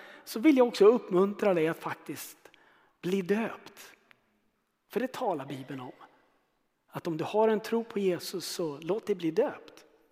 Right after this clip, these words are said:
Och tillhöra en gemenskap, en församling. Där vi bär varandra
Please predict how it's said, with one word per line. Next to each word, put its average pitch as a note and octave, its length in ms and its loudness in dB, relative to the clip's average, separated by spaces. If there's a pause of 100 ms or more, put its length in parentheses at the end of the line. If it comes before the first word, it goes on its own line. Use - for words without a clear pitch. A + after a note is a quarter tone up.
(1000)
Och G3 140 -2
tillhöra A#3 800 2
en C#3+ 140 -6
gemenskap, F#3 800 -4
en D3+ 80 -10
församling. F3+ 680 -6 (1800)
Där D3+ 100 -4
vi E3 140 2
bär F3 300 4
varandra D3+ 580 -2